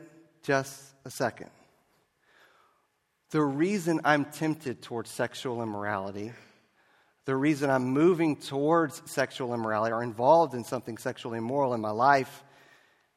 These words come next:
is because I want to feel something and I don't feel that.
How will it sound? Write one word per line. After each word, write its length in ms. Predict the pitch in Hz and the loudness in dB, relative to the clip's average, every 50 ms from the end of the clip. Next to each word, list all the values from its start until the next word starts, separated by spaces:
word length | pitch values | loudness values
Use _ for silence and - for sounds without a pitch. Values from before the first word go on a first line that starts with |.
| _ _ - | _ _ -6
is 100 | 147 135 | -4 -4
because 300 | 147 139 - 160 147 - | -2 0 0 0 -2 0
I 180 | - 139 165 185 | 4 6 6 6
want 280 | 185 185 175 156 127 113 | 8 6 4 4 2 0
to 120 | - - - - | -4 -10 -8 -4
feel 440 | - 202 202 202 190 180 160 160 - | -2 2 4 4 6 4 2 0 -4
something 460 | - - - 151 143 147 147 135 127 | -6 -2 0 0 0 2 0 0 0
and 100 | 123 113 - - | -2 -4 0 6
I 180 | 160 160 175 180 | 8 10 10 10
don't 260 | 160 160 147 139 - - - - | 8 6 4 4 0 -6 -8 -4
feel 300 | - 175 160 143 120 110 | -2 0 0 0 0 0
that. 420 | 101 113 107 107 107 - - - | 0 0 0 -2 -4 -8 -16 -20